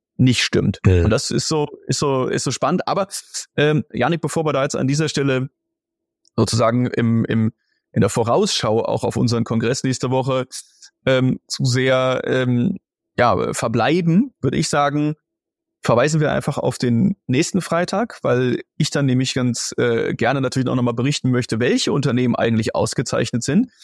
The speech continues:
Speaker 1: Und werd dann, das kann ich schon, das kann ich schon ankündigen, auch wenn das ein bisschen natürlich dem, was mich bewegt, äh,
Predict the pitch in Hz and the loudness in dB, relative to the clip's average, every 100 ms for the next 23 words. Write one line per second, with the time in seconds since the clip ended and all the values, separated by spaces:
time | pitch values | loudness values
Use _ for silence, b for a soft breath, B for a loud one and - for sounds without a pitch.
0 | B B _ - 147 120 127 180 156 151 | B B _ -4 0 2 2 2 0 -2
1 | 143 - 139 - 123 123 127 123 - 135 | -2 -4 -4 -2 0 0 0 -2 -4 -4
2 | - - 165 170 165 170 135 131 135 123 | -2 -2 -2 0 2 2 0 -2 -4 -4
3 | 175 - 180 143 - 147 - 131 123 - | -4 -2 0 -2 0 -2 0 0 0 0
4 | 131 127 120 139 - - 131 - | -4 0 0 -2 -6 -2 0 0